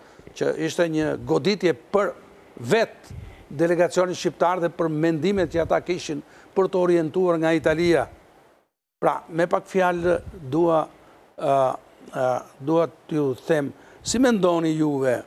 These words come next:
kishte një, ë, ose më mirë, a është këtu, a është këtu fillimi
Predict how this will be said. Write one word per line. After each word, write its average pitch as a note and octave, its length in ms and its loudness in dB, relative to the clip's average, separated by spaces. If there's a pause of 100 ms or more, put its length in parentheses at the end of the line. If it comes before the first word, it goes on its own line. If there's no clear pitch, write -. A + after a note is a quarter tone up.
(520)
kishte G#3 400 2
një, G#3 260 2 (2000)
ë, A2 220 -6 (560)
ose D3+ 260 0
më D3+ 200 0
mirë, D#3+ 200 2 (200)
a E3+ 240 2
është A#3+ 240 -2
këtu, A3 340 0 (920)
a C3+ 160 0
është F3+ 200 -6
këtu D#3 240 -4 (580)
fillimi G#3 640 2